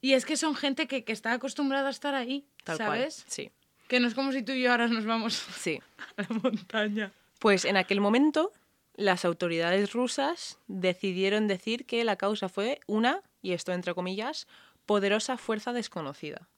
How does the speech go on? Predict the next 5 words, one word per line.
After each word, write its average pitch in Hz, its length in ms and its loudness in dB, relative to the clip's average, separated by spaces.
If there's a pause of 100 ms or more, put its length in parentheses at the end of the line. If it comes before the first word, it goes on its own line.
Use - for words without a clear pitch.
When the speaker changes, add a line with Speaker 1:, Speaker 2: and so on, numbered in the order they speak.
(480)
Speaker 2:
¿vale? 165 320 -2 (960)
Y 294 280 -2
archivan 226 760 2
el - 160 -2
caso. - 280 -10